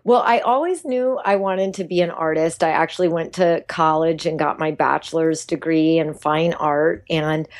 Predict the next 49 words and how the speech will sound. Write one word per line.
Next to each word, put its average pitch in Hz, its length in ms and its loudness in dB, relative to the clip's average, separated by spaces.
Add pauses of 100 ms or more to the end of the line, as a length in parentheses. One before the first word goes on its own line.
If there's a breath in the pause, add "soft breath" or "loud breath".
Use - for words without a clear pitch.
(180 loud breath)
but 196 160 4
when 208 120 4
I 202 120 4
graduated, 190 1040 0
this 180 180 -2
was 170 240 -4
in 170 320 -2
nineteen 170 400 -4
ninety-seven, 160 960 -2 (380 loud breath)
I, 185 420 4 (460)
I, 190 160 2 (160)
I, 190 180 2
my 185 320 -2
degree 220 460 -2
was 170 180 -2
in 170 160 -2
fine 185 360 -4
art. - 360 -2
And 165 180 -6
pretty 262 200 -4
much 208 260 -2
at 180 120 -4
the 160 100 -4
time 170 540 -2
there, 185 380 2
you 190 140 -4
know, 170 160 -4
the 175 160 0
internet 196 480 0
was 156 180 -4
very 156 220 -2
young. 214 460 2 (320 loud breath)
There 233 120 6
were - 320 0
only 269 300 2
a 220 80 0
couple 202 400 -2
options 170 600 -4
taught - 340 -8
to - 120 -10
you 165 160 -2
in 156 200 -6
art 214 280 -2
school 170 460 0
about 160 380 -2
what 165 160 0
you 170 120 -2
could 156 240 -6
do, 156 420 2